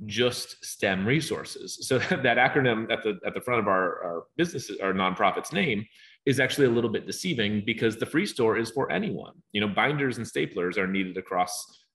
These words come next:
<laughs> across every school. And we have another program that we just launched called our Service Learning Program, where we offer grants to teachers to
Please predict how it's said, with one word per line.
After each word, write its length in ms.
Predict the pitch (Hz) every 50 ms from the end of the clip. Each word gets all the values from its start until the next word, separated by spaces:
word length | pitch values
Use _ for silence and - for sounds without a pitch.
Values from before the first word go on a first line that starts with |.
| _
<laughs> 60 | _ - 104 - -
across 640 | 170 135 120 - - 135 - - - 101 92 95 -
every 220 | 90 85 - 107 92
school. 480 | - - 92 92 90 92 92 - - - - - - - - -
And 120 | - 135 131
we 100 | 131 123
have 120 | 131 123
another 320 | 123 123 120 123 131 156 151
program 480 | - - 110 104 98 101 95 95 92
that 100 | 92 78
we 80 | 92 92
just 240 | 85 90 90 - -
launched 360 | 87 85 87 87 - - -
called 180 | - 92 90
our 120 | 87 82 82
Service 420 | - - 113 113 104 107 101 - -
Learning 320 | 107 123 147 123 101 90
Program, 580 | - - 80 82 80 80 76 78 78 82 101 113 - _ _ - _ _
where 240 | - 110 110 104 104
we 260 | 101 95 113 117 117
offer 580 | - 104 101 101 - - 104 98 95 98 98 - - - _ _ _ _ _ _ _ - 104
grants 600 | 117 113 117 117 127 143 143 - - - - -
to 100 | - 143 135
teachers 840 | 139 127 113 - - - 85 82 82 90 - - - - - _ _ _ _ _
to 600 | - - 117 104 101 101 101 98 98 95 - -